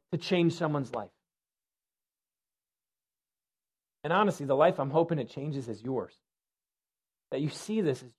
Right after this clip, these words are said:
just such a simple example. You don't own anything. You're a steward of everything. So everything that is in your hands, be faithful with it. That's three. Number four, be joyful.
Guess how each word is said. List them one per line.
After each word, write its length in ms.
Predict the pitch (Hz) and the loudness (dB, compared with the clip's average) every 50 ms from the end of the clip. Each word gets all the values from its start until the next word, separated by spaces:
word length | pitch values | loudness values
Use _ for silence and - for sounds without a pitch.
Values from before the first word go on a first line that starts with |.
| _ - | _ -4
just 200 | 208 170 - - | -2 -2 -4 -4
such 260 | - 208 202 190 160 | -2 -2 -2 0 -2
a 80 | 127 | -4
simple 480 | 113 - - - 170 180 175 190 180 165 | -6 -6 -8 -6 -6 -4 -2 0 2 2
example. 640 | 147 127 135 117 135 139 143 135 - 131 127 117 - _ _ _ _ _ _ _ _ _ _ _ _ _ _ - | 2 0 -2 -6 -4 -6 -6 -6 -6 -8 -10 -10 -10 _ _ _ _ _ _ _ _ _ _ _ _ _ _ 2
You 100 | 151 180 | 4 6
don't 220 | 180 185 175 170 | 8 8 8 8
own 180 | 165 156 156 151 | 8 6 6 4
anything. 400 | 143 135 120 104 - _ _ _ _ _ _ _ _ _ _ - | 2 0 -2 -6 -8 _ _ _ _ _ _ _ _ _ _ 0
You're 140 | 143 139 | 0 0
a 40 | 127 | 0
steward 340 | - - - 165 160 156 151 | -2 -2 0 4 4 6 6
of 120 | 151 123 131 | 6 4 4
everything. 420 | 127 127 123 123 117 - _ _ _ _ _ _ _ _ _ _ _ _ _ _ _ _ _ _ _ _ _ _ - | 0 0 0 -2 -4 -6 _ _ _ _ _ _ _ _ _ _ _ _ _ _ _ _ _ _ _ _ _ _ -2
So 80 | 156 147 | -2 2
everything 520 | - 160 160 175 175 170 175 175 160 156 | 4 6 6 8 6 6 6 2 0 2
that 160 | 147 139 - | 2 2 2
is 160 | 135 135 120 | 0 -2 0
in 140 | 139 143 143 | -2 -2 0
your 180 | 143 147 143 135 | 0 0 0 0
hands, 460 | 135 143 143 147 147 147 147 139 - _ _ _ _ _ _ _ _ _ _ _ _ _ _ _ _ _ | -2 -4 -4 -4 -4 -6 -6 -10 -14 _ _ _ _ _ _ _ _ _ _ _ _ _ _ _ _ _
be 80 | - 143 | -14 -2
faithful 360 | - 208 208 202 - 151 127 | 4 6 6 6 6 2 -2
with 160 | 110 98 - | -4 -4 -6
it. 100 | 101 - - _ _ _ _ _ _ _ | -12 -16 -16 _ _ _ _ _ _ _
That's 160 | 139 139 - | 2 2 2
three. 240 | - - 175 165 147 | 0 6 6 8 8
Number 240 | 151 160 185 190 175 | 8 8 6 6 4
four, 440 | 185 - 170 170 185 196 180 151 - _ _ _ _ _ _ _ _ _ _ _ _ _ _ _ _ | 4 6 10 10 10 10 8 2 -6 _ _ _ _ _ _ _ _ _ _ _ _ _ _ _ _
be 80 | 165 151 | 2 4
joyful. 600 | 120 147 151 160 160 160 180 196 196 185 - | 8 8 8 8 8 8 6 6 6 6 2